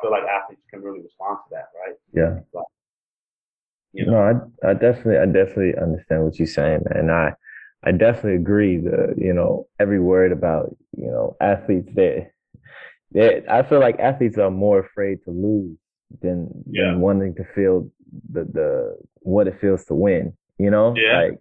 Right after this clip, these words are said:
Speaker 1: that's real. <laughs>
Speaker 2: you know?
Speaker 1: That's real.
Speaker 2: It's cra-, it's, it's, it's crazy to think about. Um,
Speaker 1: Yeah.
Speaker 2: and,
Speaker 1: Uh,
Speaker 2: and I just got a, I just got a couple more, uh, questions. Uh, just for you, um, in terms of, you know, an athlete, let's say they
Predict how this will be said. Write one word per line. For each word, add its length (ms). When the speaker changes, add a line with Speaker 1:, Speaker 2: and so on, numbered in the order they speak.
Speaker 1:
that's 260
real. 460
<laughs> 140
Speaker 2:
you 80
know? 240
Speaker 1:
That's 220
real. 320
Speaker 2:
It's 160
cra-, 260
it's, 180
it's, 260
it's 180
crazy 400
to 80
think 180
about. 320
Um, 460
Speaker 1:
Yeah. 160
Speaker 2:
and, 160
Speaker 1:
Uh, 80
Speaker 2:
and 200
I 80
just 200
got 160
a, 180
I 100
just 140
got 140
a 40
couple 340
more, 380
uh, 40
questions. 680
Uh, 260
just 400
for 100
you, 520
um, 260
in 120
terms 380
of, 360
you 100
know, 160
an 220
athlete, 560
let's 240
say 120
they 160